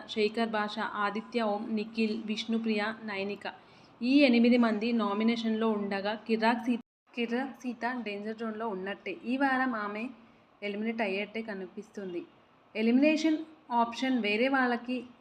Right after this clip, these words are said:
మార్చొచ్చేమో, కానీ ఇలాగే కంటిన్యూ అయితే మాత్రం సీతక్క సూట్కేస్ సర్దుకోవాల్సిందే ఈ వారంలో అన్నట్టు ఎనిమిది మంది ఉన్నారు. కాబట్టి డబల్ ఎలిమినేషన్ చేపట్టగా కూడా ఆశ్చర్యపోవాల్సిన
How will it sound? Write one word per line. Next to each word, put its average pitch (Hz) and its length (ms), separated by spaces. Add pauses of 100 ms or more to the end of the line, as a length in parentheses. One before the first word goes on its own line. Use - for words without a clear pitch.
మార్చొచ్చేమో, 233 920
కానీ 226 400 (540)
ఇలాగే 254 420
కంటిన్యూ 247 540
అయితే 220 280
మాత్రం 226 420
సీతక్క 220 480
సూట్కేస్ 226 640
సర్దుకోవాల్సిందే 214 840
ఈ 208 180
వారంలో 190 460 (920)
అన్నట్టు 240 640
ఎనిమిది 226 300
మంది 226 300
ఉన్నారు. 196 360 (140)
కాబట్టి 240 460
డబల్ 226 300
ఎలిమినేషన్ 226 640 (100)
చేపట్టగా 214 540
కూడా 226 500
ఆశ్చర్యపోవాల్సిన 208 1080